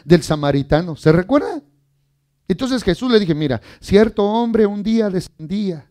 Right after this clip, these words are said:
Ahí comienza la historia. Y fíjate que fue atacado por un montón de hombres. Y lo dejaron medio muerto. Y luego, dijo, bajó un sacerdote. Y no le hizo caso.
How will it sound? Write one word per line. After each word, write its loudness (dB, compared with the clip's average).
Ahí -2
comienza -2
la -2
historia. -8
Y -6
fíjate -2
que -4
fue -4
atacado -6
por -8
un -10
montón -10
de -6
hombres. -16
Y -4
lo -6
dejaron -6
medio -8
muerto. -16
Y 0
luego, -2
dijo, -12
bajó -6
un -6
sacerdote. -12
Y 2
no -4
le -2
hizo -8
caso. -12